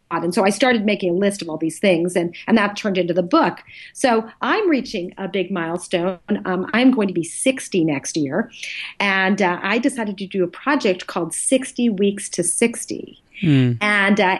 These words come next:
Speaker 1: every single week for sixty weeks, I'm giving myself another challenge. And the idea is to really challenge myself to, in terms of my skills,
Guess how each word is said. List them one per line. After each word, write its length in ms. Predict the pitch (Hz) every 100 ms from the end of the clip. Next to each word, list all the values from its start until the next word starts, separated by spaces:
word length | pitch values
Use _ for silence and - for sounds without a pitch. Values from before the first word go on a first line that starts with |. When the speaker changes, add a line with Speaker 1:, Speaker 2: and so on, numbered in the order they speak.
| -
Speaker 1:
every 380 | 240 262 277 269
single 320 | 254 208 190
week 340 | 190 180 175
for 300 | - - 175
sixty 340 | 180 180 - 196
weeks, 420 | 285 330 - - - - 202
I'm 160 | 208
giving 260 | 202 202 196
myself 480 | 175 185 330 370 240
another 260 | 175 165
challenge. 680 | 147 - 143 - - - - - - - -
And 380 | 214 214 202 202
the 140 | 202
idea 240 | 196 214 285
is 100 | 269
to 120 | 226
really 300 | 208 220 220
challenge 440 | - 202 202 202
myself 600 | 185 185 - 180 180 175 -
to, 640 | - 202 185 180 180 180
in 120 | - 202
terms 220 | 185 165
of 80 | 160
my 140 | 147
skills, 720 | 156 - 240 233 233 247